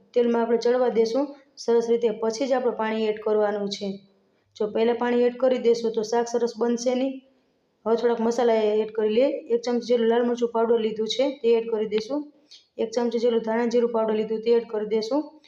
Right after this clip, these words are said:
અને નિમક લીધું છે. નિમક પહેલાં આપણે મસાલામાં પણ એડ કરેલું હતું, એટલે આપણે અડધી ચમચી જેટલું જ મ-, નિમક લઈએ છીએ. હવે બધું સરસ રીતે એવી રીતે મિક્સ કરી લેશું.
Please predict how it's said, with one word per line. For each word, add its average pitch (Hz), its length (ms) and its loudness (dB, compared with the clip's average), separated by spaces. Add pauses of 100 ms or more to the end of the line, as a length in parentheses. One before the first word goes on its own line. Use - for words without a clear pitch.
(220)
અને 220 160 -2
નિમક 240 360 0
લીધું 214 260 2
છે. 254 160 0 (540)
નિમક 240 440 0
પહેલાં 240 360 2
આપણે 233 180 0
મસાલામાં 247 420 0
પણ 226 160 -2
એડ 226 200 0
કરેલું 220 320 0
હતું, 226 180 -2
એટલે 226 260 0
આપણે 226 200 0
અડધી 214 200 0
ચમચી 240 280 0
જેટલું 233 260 2
જ 214 60 -4
મ-, 214 300 -4
નિમક 220 320 -4
લઈએ 220 200 2
છીએ. 269 200 -2 (600)
હવે 214 80 -2
બધું 226 220 4
સરસ 233 280 -2
રીતે 240 180 -2
એવી 240 80 4
રીતે 233 120 0
મિક્સ 233 300 -2
કરી 214 260 -2
લેશું. 208 340 -2